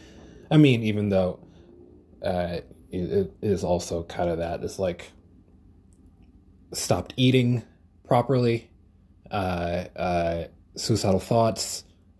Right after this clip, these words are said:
uh, what else? No joy, like, no joy, like, zero joy, like, like, negative zero joy. That's not a thing, but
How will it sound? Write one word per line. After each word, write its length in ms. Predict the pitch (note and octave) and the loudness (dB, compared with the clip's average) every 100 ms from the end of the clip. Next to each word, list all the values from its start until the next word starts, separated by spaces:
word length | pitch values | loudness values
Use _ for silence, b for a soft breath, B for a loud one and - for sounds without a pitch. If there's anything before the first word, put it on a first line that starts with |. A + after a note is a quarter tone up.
| - | -2
uh, 560 | G2 F#2 F2 F2 F#2 F#2 - - | -2 0 -2 -4 -6 -12 -16 -8
what 160 | - F#2+ | 4 4
else? 320 | E2+ - - b b b b b b b - - | 4 -2 -12 b b b b b b b -20 -4
No 400 | F#2+ G#2 A2+ A#2 | 2 4 6 4
joy, 640 | G#2 G#2 G2+ G#2+ A#2 B2+ - - | 2 4 4 4 2 -2 -6 -2
like, 560 | A#2+ A2+ G2+ - - - | 2 4 2 -2 -12 -4
no 460 | A#2 A2 C3 C#3 | 0 4 6 6
joy, 600 | B2+ G#2 A2 F2 E2 F2 - _ - | 4 4 4 4 -2 -10 -14 _ -4
like, 360 | A#2 G#2 - - - A2 | -2 -2 -4 -16 -16 -6
zero 480 | G#2+ C3+ E3 D3+ C#3 | 6 8 10 8 4
joy, 560 | G#2+ G#2+ E2+ E2 - - _ _ _ _ _ - | 4 0 0 -6 -12 -16 _ _ _ _ _ -6
like, 440 | A#2+ G#2 G2 - - b b b - | -2 -2 -4 -10 -18 b b b -12
like, 480 | - A#2+ G2 - - _ _ - | 0 2 2 -2 -16 _ _ -4
negative 680 | G#2+ A#2 D#3+ E3+ D#3 C#3 | 2 4 6 8 8 6
zero 640 | A2 A2+ A#2+ G2+ E2+ F2 F2+ _ G2+ | 2 2 4 2 0 -6 -14 _ -8
joy. 460 | G2 F#2+ D#2+ - - _ _ - _ _ - - _ - | -2 0 -2 -6 -18 _ _ -20 _ _ -20 -20 _ -2
That's 220 | B2 G#2 | 0 4
not 180 | C3+ C3+ | 4 4
a 60 | A#2+ | 4
thing, 320 | C3+ G#2 F#2 | 4 2 2
but 260 | G2 F#2 | 0 0